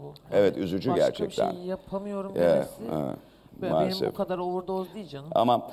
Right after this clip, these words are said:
Speaker 2: e, bir yer-, bir yandan da diyorsun ki dışarıdan baktığında sektörün en delisi, en manyağı denilen fakat aslında en normali olan kendi halinde biriyim. Aslında bu dürüstlüğün senin. Dürüst olduğun için böyle yapıyorsun.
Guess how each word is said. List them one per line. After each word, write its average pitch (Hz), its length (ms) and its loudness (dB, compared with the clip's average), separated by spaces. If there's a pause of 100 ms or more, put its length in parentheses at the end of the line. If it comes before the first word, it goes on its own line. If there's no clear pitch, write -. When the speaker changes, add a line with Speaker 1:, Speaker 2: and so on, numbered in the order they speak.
(140)
Speaker 2:
e, 170 120 6
bir 226 60 2
yer-, 247 260 4
bir 254 60 4
yandan 233 300 6
da 180 120 4
diyorsun 120 300 4
ki 110 120 2
dışarıdan 139 480 4
baktığında 107 420 4
sektörün 143 500 4
en 170 280 4
delisi, 107 640 4
en 143 220 4
manyağı 98 800 6
denilen 92 520 4 (380)
fakat 127 460 4 (320)
aslında 156 400 4
en 170 400 4
normali 110 400 6
olan 95 420 6 (280)
kendi 120 300 2
halinde 92 520 4
biriyim. 71 300 -8
Aslında - 280 -6
bu 127 120 -10
dürüstlüğün 220 520 -6
senin. 69 380 -10 (400)
Dürüst 202 300 -4
olduğun 95 280 0
için 87 220 -6
böyle 80 200 0
yapıyorsun. - 540 -10